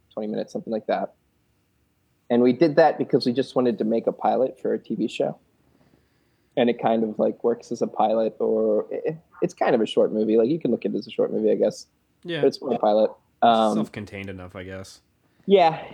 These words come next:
Speaker 1: yeah. We introduce all the characters and, you know, whatever. Anyway, uh, the idea was that I,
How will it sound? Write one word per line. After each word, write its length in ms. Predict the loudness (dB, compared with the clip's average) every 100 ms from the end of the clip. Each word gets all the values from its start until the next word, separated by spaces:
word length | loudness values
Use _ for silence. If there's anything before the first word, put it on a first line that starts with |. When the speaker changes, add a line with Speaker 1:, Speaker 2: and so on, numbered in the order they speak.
| -20 -6
Speaker 1:
yeah. 360 | 2 4 4 -4 -14 -2
We 180 | 2 4
introduce 460 | 2 0 0 2
all 120 | 2 0
the 100 | -2
characters 600 | 0 0 0 -4 -4 -4
and, 180 | -8 -12 -14 -14
you 80 |
know, 120 | -14 -14 _
whatever. 320 | -4 -4 -6 _ -2
Anyway, 320 | 0 2 0 -6 -14 _ _ _ _ _ _ _ _
uh, 380 | 2 4 4 2
the 180 | 4 4
idea 400 | 4 4 4 4
was 240 | 4 0 4
that 220 | 4 4
I, 240 | 2 4